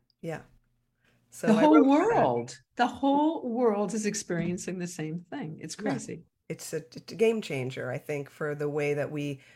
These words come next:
Speaker 1: understand the connectedness of,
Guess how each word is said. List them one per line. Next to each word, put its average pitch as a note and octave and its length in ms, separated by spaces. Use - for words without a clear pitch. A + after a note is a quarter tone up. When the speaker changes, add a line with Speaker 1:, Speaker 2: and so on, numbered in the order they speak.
Speaker 1:
understand D3+ 680
the D#3 120
connectedness C#3 840
of, C3+ 260